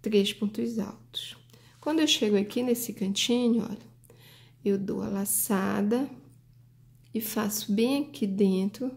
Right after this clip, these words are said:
nesse, no canto, um ponto alto. Faço aqui no meio o segundo ponto alto e aqui no outro cantinho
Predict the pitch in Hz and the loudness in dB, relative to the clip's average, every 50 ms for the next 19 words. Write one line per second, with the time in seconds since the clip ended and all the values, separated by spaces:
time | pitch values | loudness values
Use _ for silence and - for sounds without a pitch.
0 | - - - 220 185 208 - - - - - - - - - - - - - - | -10 -12 -8 -6 -6 -6 -6 -10 -14 -16 -20 -20 -20 -20 -20 -20 -20 -20 -20 -20
1 | - - - - 220 - - - - 202 196 190 190 196 208 - - 247 247 262 | -20 -20 -20 -20 -20 -20 -10 -4 0 0 0 0 0 -4 -4 -6 -6 -6 -6 -6
2 | - - - - - _ - - - - _ _ - - 233 233 233 226 226 226 | -8 -12 -18 -20 -20 _ -20 -20 -20 -20 _ _ -6 0 2 2 4 2 2 0
3 | 208 190 190 202 - 202 196 185 190 190 190 196 202 214 - - - 285 285 - | -2 -4 -4 -4 -4 -2 -2 -2 -2 -2 -2 -2 -4 -4 -6 -6 -6 -6 -6 -6
4 | - - - - - _ _ _ - _ - - - - - - - - - - | -8 -16 -20 -20 -20 _ _ _ -20 _ -20 -20 -20 -20 -20 -20 -20 -20 -20 -20
5 | - - - - _ _ - - - - - - - - - _ _ - - 214 | -20 -20 -20 -20 _ _ -20 -20 -20 -20 -20 -20 -20 -20 -20 _ _ -6 -2 0
6 | 220 220 - - 240 220 214 220 - - 247 240 240 240 202 190 196 196 190 185 | 0 0 0 0 -2 -2 -2 -2 -6 -4 0 2 2 4 4 4 4 4 4 4
7 | 185 185 185 190 190 196 - - - - - _ _ - - - - - - - | 2 2 0 -2 -4 -6 -8 -10 -20 -20 -20 _ _ -20 -20 -20 -16 -14 -10 -6
8 | 220 208 202 208 220 226 226 226 214 - 214 202 202 - - 208 202 202 202 208 | -6 -4 -2 0 0 0 0 -2 -4 -6 -6 -6 -6 -6 -6 -4 -4 -2 -2 -2
9 | 214 214 214 - - - - - - - - - - _ - - - - - - | -4 -4 -6 -8 -10 -10 -10 -12 -18 -20 -20 -20 -20 _ -20 -20 -20 -20 -20 -20
10 | - _ - 240 240 233 233 233 - - 233 240 240 240 233 254 240 - - - | -16 _ 0 2 4 4 2 0 -4 -6 -4 -2 0 0 -2 -2 -4 -8 -12 -16
11 | - - - 220 220 214 214 - - - - 233 220 220 - - - 220 202 202 | -12 -4 0 0 0 0 0 -6 -12 -6 -2 -2 0 0 0 -2 0 0 2 2
12 | 202 208 226 233 233 - | 2 0 0 -2 -6 -8